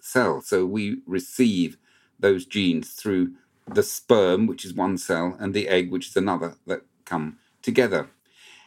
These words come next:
And it is through heredity that we get evolution by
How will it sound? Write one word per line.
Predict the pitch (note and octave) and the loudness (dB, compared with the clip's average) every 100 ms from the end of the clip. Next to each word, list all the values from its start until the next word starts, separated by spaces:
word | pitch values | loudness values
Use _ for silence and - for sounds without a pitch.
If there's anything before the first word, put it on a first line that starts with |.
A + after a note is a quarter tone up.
| _ | _
And | D3 D#3 | 2 2
it | C#3 | 2
is | G3 - | 0 0
through | - B3+ A#3+ | 0 4 6
heredity | G3 F3+ G3+ G3+ - - B2+ C3 A2 _ _ _ _ _ _ _ _ | 6 6 6 4 0 -6 -8 -8 -16 _ _ _ _ _ _ _ _
that | C#3 C3 | 2 4
we | D3 | 2
get | D3+ C#3 | 4 4
evolution | F3 D#3 D#3 D3 C3+ - B2+ | 2 2 2 4 2 2 2
by | B2+ B2+ | 4 4